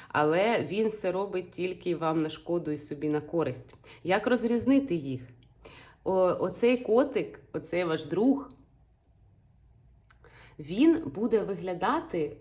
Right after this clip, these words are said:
він не, не буде справляти спочатку такого враження супер якогось, е, супер-пупер.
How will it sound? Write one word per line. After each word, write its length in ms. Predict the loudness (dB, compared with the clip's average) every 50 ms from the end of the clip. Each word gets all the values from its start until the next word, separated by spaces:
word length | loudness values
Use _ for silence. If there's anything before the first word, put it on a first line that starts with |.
| -16 -2
він 200 | 2 4 6 6
не, 80 | 6 4
не 220 | 4 6 6 6
буде 240 | 6 6 2 2 0
справляти 600 | -2 -2 -4 -2 0 2 2 2 2 0 -2 -4
спочатку 500 | -2 -6 -8 -2 0 0 0 0 -4 -6
такого 360 | -6 -6 -6 -6 -4 -4 -2
враження 720 | 0 2 2 4 2 2 0 0 0 2 2 2 0 -2
супер 560 | -4 -6 -6 -6 -4 -2 -2 -2 -2 -2 -6 -2
якогось, 680 | -2 -2 0 2 2 2 4 4 2 0 0 -6 -14 -20 -20 -20 -20 -16 -10
е, 100 | -8 -8
супер-пупер. 840 | -6 -2 -2 -2 0 0 0 0 0 -2 -2 -2 -2 -4 -6 -6 -6